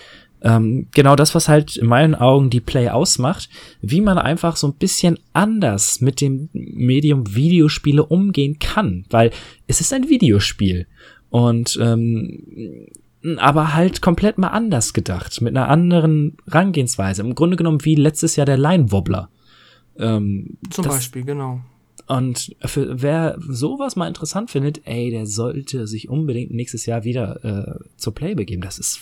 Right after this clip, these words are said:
Speaker 1: fantastisch.
Speaker 2: Das fand ich auch wirklich sehr cool. Ähm, ja, das, weil, ähm, ich sag mal, das ist so ein perfektes Spiel jetzt auch vielleicht für so, ich weiß nicht, es muss natürlich dann die richtige, ähm,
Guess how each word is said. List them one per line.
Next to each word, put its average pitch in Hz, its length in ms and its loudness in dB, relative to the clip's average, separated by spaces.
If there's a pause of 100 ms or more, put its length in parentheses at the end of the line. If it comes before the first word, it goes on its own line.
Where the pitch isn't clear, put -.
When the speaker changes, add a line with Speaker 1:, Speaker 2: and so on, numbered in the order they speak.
(180)
Speaker 1:
fantastisch. - 720 -10 (920)
Speaker 2:
Das - 160 -14
fand 226 140 -2
ich 196 100 -6
auch 151 140 -10
wirklich 139 240 -10
sehr 127 160 -10 (100)
cool. 123 160 -8 (640)
Ähm, 131 600 -4 (1160)
ja, 190 280 -6
das, 127 240 -12
weil, 139 260 -2
ähm, 135 560 -6 (120)
ich 135 120 -12
sag 139 100 -10
mal, 156 80 -4
das 147 100 -10
ist 147 100 -10
so 170 60 -4
ein 151 40 -10
perfektes 180 300 -6
Spiel 175 320 -6
jetzt 160 460 -6
auch 151 120 -4
vielleicht 151 420 -6
für 151 260 -6
so, 143 360 -4 (1400)
ich 139 120 -14
weiß 190 220 0
nicht, 143 140 -4
es 131 80 -12
muss 156 140 -6
natürlich 147 200 -6
dann 139 240 -6
die 139 100 -8
richtige, 139 500 -4
ähm, 131 460 -6